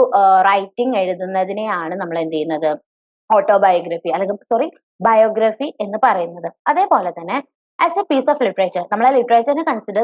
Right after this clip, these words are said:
ചെയ്യുന്നതിന്, കൺസിഡർ ചെയ്യുന്നത് പോലെ തന്നെ അതിന്റെ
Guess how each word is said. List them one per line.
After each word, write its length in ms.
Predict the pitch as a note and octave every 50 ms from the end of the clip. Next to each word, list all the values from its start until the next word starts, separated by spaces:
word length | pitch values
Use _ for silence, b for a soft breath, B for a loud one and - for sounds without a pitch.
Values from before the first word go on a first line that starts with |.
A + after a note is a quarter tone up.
| A3+ -
ചെയ്യുന്നതിന്, 480 | A3+ F#3+ F3 F3+ F3 F3 F3 F3+ G3 F3+ E3 E3 _ _ - -
കൺസിഡർ 440 | F#3 F3+ F#3 - - G#3+ G3+ A3+ B3 A#3+ A#3+
ചെയ്യുന്നത് 320 | G#3+ G3 F#3 F3 E3+ G3 F#3+
പോലെ 160 | F#3 E3+ D#3+ D#3+ -
തന്നെ 200 | F3+ F3 E3+ G3 C4 _ _ _ _ _ - - G3
അതിന്റെ 280 | G3 G3+ G#3 G#3 A#3+